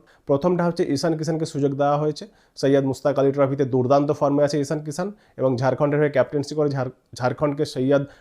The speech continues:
মুস্তাক আলী ট্রফি জিতিয়েছে। এবারে দেখুন, শুভমন গিলের অনুপস্থিতিতে সঞ্জু স্যামসন তো ওপেন করবেই, এটা নিশ্চিত। সেই ক্ষেত্রে দেখুন, সঞ্জু স্যামসন উইকেট কিপার। এবার যে কোনো আইসিসি টুর্নামেন্টে আপনাকে দুটো উইকেট কিপার দলে রাখতে হবে, একটা ব্যাকআপ উইকেট কিপার থাকবেই থাকবে। এইবারে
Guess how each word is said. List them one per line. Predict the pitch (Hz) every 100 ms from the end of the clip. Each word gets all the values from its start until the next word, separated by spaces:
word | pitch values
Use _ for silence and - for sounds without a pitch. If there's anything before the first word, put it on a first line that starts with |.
| _ 127
মুস্তাক | - 151
আলী | 147 143
ট্রফি | 143 135 139
জিতিয়েছে। | 143 175 175 202 - - -
এবারে | 147 196
দেখুন, | 202 196
শুভমন | 196 190 208 190
গিলের | 202 202 147
অনুপস্থিতিতে | 165 170 165 165 147 139 131 139 _ _ -
সঞ্জু | 151 170 170
স্যামসন | 180 180 180
তো | 165
ওপেন | 147 180 170
করবেই, | 190 160 113 117
এটা | 147
নিশ্চিত। | 156 170 - 113 - _ _ _ -
সেই | - 196
ক্ষেত্রে | 202 214 208 196
দেখুন, | 208 202
সঞ্জু | 170 170 170
স্যামসন | 190 180 180
উইকেট | 147 143 165
কিপার। | - - - _ -
এবার | 143 160 123
যে | 151 190
কোনো | 196 165
আইসিসি | 151 170 165
টুর্নামেন্টে | 160 139 127 123 156 135
আপনাকে | 131 143 170
দুটো | 139 147
উইকেট | 139 131
কিপার | 131 143 156
দলে | 113
রাখতে | 110 104 -
হবে, | 107 98 _ _ _ -
একটা | 117 135 123
ব্যাকআপ | 123 139
উইকেট | 131 135 135
কিপার | 151 170 156
থাকবেই | 117 131 123
থাকবে। | 110 90 - _ _
এইবারে | 135 165 190 208